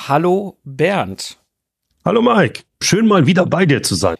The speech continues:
Speaker 1: Genau, du warst ja schon einige Mal hier in meinem Podcast und wir haben ja schon das ein oder andere Thema hier gemeinsam besprochen, gerade wenn es um so rund um die Führungsthemen geht. Und ich glaube, ein Thema, was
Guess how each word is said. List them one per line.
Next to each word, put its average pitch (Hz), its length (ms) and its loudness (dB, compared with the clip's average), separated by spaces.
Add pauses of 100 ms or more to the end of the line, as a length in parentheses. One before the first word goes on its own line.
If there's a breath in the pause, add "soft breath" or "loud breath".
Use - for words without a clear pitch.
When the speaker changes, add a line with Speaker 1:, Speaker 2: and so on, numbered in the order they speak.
(120)
Speaker 1:
Genau, 180 180 0
du 139 160 -4
warst 147 180 -4
ja 170 60 -6
schon 147 240 -8
einige 143 260 2
Mal 123 220 2
hier 131 200 2
in 120 80 -2
meinem 120 200 0
Podcast 135 580 -2
und 113 280 -4
wir 117 100 0
haben 120 160 -2
ja 110 80 -2
schon 117 160 -4
das 110 160 -6
ein 131 240 -2
oder 120 180 -2
andere 127 300 -2
Thema 135 280 0
hier 123 160 2
gemeinsam 127 720 2 (680 loud breath)
besprochen, 123 680 0
gerade 123 320 -2
wenn 135 100 2
es 135 80 -6
um 135 140 -6
so 139 80 -2
rund 151 280 0 (120)
um 170 160 -2
die 170 100 0
Führungsthemen 160 680 0
geht. 131 180 -2
Und 135 80 0
ich 127 100 -6
glaube, 143 300 0
ein 143 160 -2
Thema, 143 340 -2 (380 loud breath)
was - 320 -2